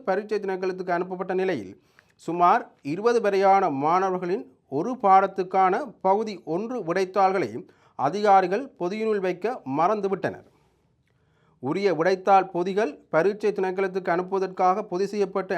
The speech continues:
அனுப்பிய பின்னரே பல மாணவர்களின் விடைத்தாள்கள் அனுப்பப்படாமை தெரிய வந்துள்ளது. இதனையடுத்து குறித்த விடயம் தொடர்பில்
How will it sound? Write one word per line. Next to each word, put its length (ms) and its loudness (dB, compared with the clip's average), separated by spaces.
அனுப்பிய 300 -4
பின்னரே 300 -2
பல 100 6
மாணவர்களின் 500 0
விடைத்தாள்கள் 600 0
அனுப்பப்படாமை 560 0
தெரிய 240 0
வந்துள்ளது. 360 -4
இதனையடுத்து 480 0
குறித்த 240 0
விடயம் 300 -2
தொடர்பில் 300 -2